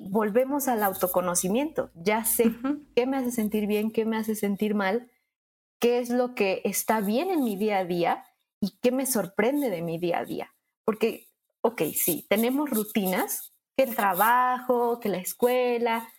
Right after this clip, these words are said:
Speaker 1: Cuando ya te aburres, algo estás haciendo mal, amiga. Algo estás haciendo mal.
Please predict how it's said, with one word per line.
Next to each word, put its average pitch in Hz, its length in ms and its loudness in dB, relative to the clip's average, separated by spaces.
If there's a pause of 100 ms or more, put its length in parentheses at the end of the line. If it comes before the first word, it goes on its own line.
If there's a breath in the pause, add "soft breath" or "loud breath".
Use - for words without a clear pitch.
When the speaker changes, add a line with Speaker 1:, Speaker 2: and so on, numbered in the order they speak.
(840)
Speaker 1:
Cuando 254 240 2
ya 262 180 0
te 330 80 0
aburres, 240 680 -2 (840)
algo 214 240 4
estás 185 240 0
haciendo 226 420 0
mal, 330 180 2
amiga. 180 440 -2 (240)
Algo 247 260 4
estás 220 280 -2
haciendo 208 340 -2
mal. 254 320 -4